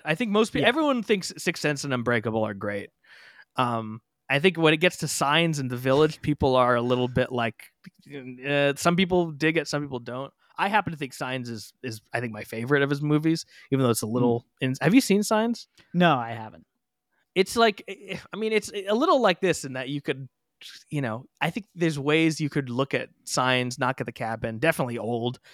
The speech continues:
Speaker 1: and just say, "This is completely ludicrous. This is the stupidest thing ever," um, if you were really cynical about it. Um, but his work seems to, for me, sort of transcends that by being,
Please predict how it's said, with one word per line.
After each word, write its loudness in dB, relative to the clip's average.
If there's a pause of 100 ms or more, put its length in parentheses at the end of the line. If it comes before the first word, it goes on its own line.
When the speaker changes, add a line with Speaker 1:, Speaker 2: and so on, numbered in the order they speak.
(120)
Speaker 1:
and 0
just 0
say, 4
"This 0
is -4
completely 0
ludicrous. 0
This -6
is -8
the -10
stupidest -4
thing -6
ever," 0 (460)
um, -4
if 2
you -4
were -8
really -8
cynical 0
about 2
it. -4 (580)
Um, -6 (240)
but 2 (800)
his -4
work 4
seems -4
to, 2
for 0
me, 4
sort 2
of 4
transcends 2
that -2
by 0
being, 0